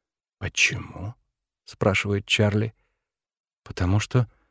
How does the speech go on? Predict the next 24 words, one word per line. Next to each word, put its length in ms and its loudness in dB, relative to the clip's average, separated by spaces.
хозяева 640 2
этого 240 0
дома — 300 0
старики", — 680 -2
рассуждает 680 0
она. 300 -2
"У 80 0
стариков 500 0
все 200 -2
чисто, 600 -6
аккуратно, 680 -2
на 80 2
своих 340 0
местах. 560 0
Это 220 4
роскошь, 420 4
которую 380 4
люди 240 6
с 80 4
детьми 440 4
не 160 6
могут 320 6
себе 200 2
позволить". 600 2